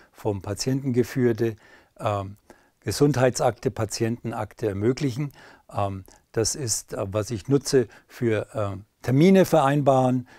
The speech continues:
Medikamente, neue Rezepte einholen, äh, Telemedizin und Chat mit, äh, den, äh, Ärzten und Ärztinnen und viele andere, äh,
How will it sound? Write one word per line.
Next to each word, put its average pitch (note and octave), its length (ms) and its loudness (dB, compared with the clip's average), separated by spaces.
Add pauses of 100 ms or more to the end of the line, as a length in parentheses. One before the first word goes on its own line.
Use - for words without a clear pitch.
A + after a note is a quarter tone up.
(180)
Medikamente, B2+ 840 2
neue A#2+ 400 4
Rezepte C#3 640 0 (280)
einholen, B2 880 0 (320)
äh, G#2 360 -4
Telemedizin B2+ 840 2
und G#2+ 160 -2
Chat A#2 420 -6
mit, G#2+ 440 -6
äh, G2+ 260 -4 (480)
den, G2+ 480 -6
äh, G2 300 -10 (100)
Ärzten C#3 460 0
und B2 120 2
Ärztinnen D3 720 4 (300)
und B2 180 -2
viele D3 320 4
andere, G#2 480 -2 (440)
äh, G2 320 -4